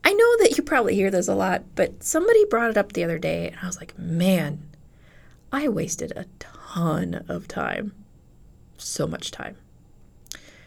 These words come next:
So, <laughs> recording in the recording studio at the local library again. If you haven't read or listened to my episode about libraries, you should totally go back and listen to the library episode, just so you know. But I will tell you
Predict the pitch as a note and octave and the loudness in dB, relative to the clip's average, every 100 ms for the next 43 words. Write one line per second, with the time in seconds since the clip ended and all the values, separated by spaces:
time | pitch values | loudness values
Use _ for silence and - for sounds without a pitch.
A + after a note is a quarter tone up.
0 | - - - - C#4 B3 - - - - | -20 -20 -14 0 4 4 2 -10 -20 -20
1 | - - - - - - - - - - | -20 -20 -20 -20 -20 -20 -14 -10 -8 -8
2 | - - - - - - - A3+ - C#4+ | -10 -18 -20 -20 -20 -20 -12 -6 2 2
3 | C#4+ A#3 F3+ E3 A#3 G#3+ F3+ D3+ C3+ B2+ | 2 0 -2 0 2 2 2 0 2 0
4 | C3 - E3+ - - - - - - - | 0 -4 -4 -4 -2 -2 -2 -2 -4 -6
5 | G3 - - - - - G3 G3+ B3 A3 | -8 -14 -20 -20 -8 -2 0 0 0 0
6 | - - A3 A3 - - G#3+ G3 G3 G3 | -2 -2 0 0 -2 -6 0 2 2 2
7 | F#3 F3+ - - - - D#3 D3+ - F3+ | 0 0 -2 -2 0 0 -2 -4 -2 0
8 | F3+ D#3+ D3+ D3+ - - A#2+ - A2+ - | 2 0 -2 -6 -6 -2 -2 0 -4 -4
9 | - - - - - - - - - - | -10 -10 -10 -6 -4 -4 -4 -4 -6 -8
10 | - - D#2 D2+ - - - _ - - | -8 -8 -8 -10 -14 -20 -20 _ -20 -20
11 | - - - A#3 - - - - - - | -20 -20 -4 -2 -2 -8 -20 -20 -20 -20
12 | - - - D#3+ E3 D3+ C#3+ E3 | -20 -20 0 2 4 2 2 0